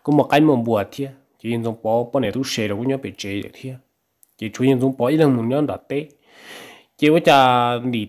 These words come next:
to bao nhiêu rồi dân, rồi mù yêu nhận hữu sư chỉ cho cá lò, thôi rồi dân hậu thia. Chị thông tới chị, ô, yên tâm bỏ cũng chạy thia. Rồi đó bên hữu sư chỉ cho cá lò thọ. Ta chỉ có chả hữu nọ chị. Chùa kia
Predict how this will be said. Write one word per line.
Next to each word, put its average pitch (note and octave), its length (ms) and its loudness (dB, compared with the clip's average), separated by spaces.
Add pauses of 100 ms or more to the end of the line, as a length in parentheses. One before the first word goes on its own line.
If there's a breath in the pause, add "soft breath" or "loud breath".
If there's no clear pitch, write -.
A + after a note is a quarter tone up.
to C#3 120 0
bao E3 180 -2
nhiêu D3 140 -2
rồi G#2 160 -6
dân, D3+ 640 -4 (340)
rồi A2+ 120 -4
mù G2+ 220 -6
yêu C#3+ 220 2
nhận B2+ 160 2
hữu C3 140 -2
sư C3+ 200 -4
chỉ G2+ 260 -10
cho G#2 80 -8
cá C#3 140 -4
lò, A#2 220 -2 (580)
thôi A#2+ 80 -6
rồi A#2 120 -2
dân C3+ 120 0
hậu G#2 260 -6
thia. C#3 200 -10 (1400 loud breath)
Chị C#3 180 -2
thông G#2+ 180 -2
tới A2+ 200 0
chị, A2 80 -4
ô, F#3+ 760 2
yên C3 140 0
tâm G#2 180 -12
bỏ G#2 100 -6
cũng A#2 220 -10
chạy G2+ 300 -10
thia. B2 200 -18 (320)
Rồi G#2+ 200 -12
đó C#3 120 2
bên F3 180 0
hữu F3+ 140 0
sư F3+ 260 0 (120)
chỉ G#2+ 140 -8
cho A#2+ 80 -6
cá - 100 -2
lò C#3 200 2
thọ. G#2 240 -8 (540 soft breath)
Ta F3+ 100 -8
chỉ - 140 -2
có D3+ 140 2
chả C#3 100 4
hữu D3 180 2
nọ E3 200 4
chị. F#2+ 280 -6 (560 soft breath)
Chùa G2+ 160 -2
kia B2+ 140 -4